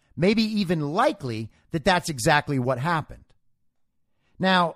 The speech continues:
Space Force was made the eighteenth Military Intelligence Organization. We know that Space Force would have the satellite capability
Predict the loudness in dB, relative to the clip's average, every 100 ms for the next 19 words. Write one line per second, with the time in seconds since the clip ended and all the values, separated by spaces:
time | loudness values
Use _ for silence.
0 | _ -6 0 2 2 2 2 2 2 -2
1 | -2 0 0 0 -2 -4 -4 -4 -6 -6
2 | -4 -4 -4 -6 -20 _ _ _ -2 0
3 | 0 0 0 -2 -4 -4 -4 -4 -6 -8
4 | -8 -8 -6 -6 -8 -10 -8 -10 _ _
5 | _ _ _ _ _ _ _ -2 2 4
6 | 6 6 4 2 2 0 -6 _ _ -14
7 | -10 -2 0 0 -4 -2 -2 -2 -8 -14
8 | _ _ _ _ _ _ _ _ _ _
9 | _ 0 2 2 4 2 0 -2 -2 -2
10 | -6 _ -8 0 2 2 0 -2 -4 -4
11 | -2 -2 -2 -4 -8